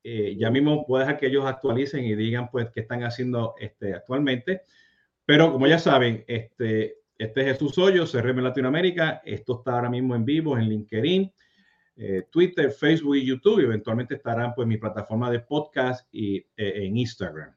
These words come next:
¿Ok? Estamos en vivo actualmente. Esto lo íbamos a hacer mañana,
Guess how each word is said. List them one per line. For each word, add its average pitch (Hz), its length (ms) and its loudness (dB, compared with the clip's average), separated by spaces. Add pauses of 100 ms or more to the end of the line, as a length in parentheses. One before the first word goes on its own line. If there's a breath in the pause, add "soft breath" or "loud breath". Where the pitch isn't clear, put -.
(260)
¿Ok? - 80 -14
Estamos 95 500 -4
en 117 120 2
vivo 117 300 2
actualmente. 151 720 0 (560 loud breath)
Esto 190 500 6
lo 131 80 2
íbamos 135 240 2
a - 40 -4
hacer 151 120 0
mañana, 151 520 -2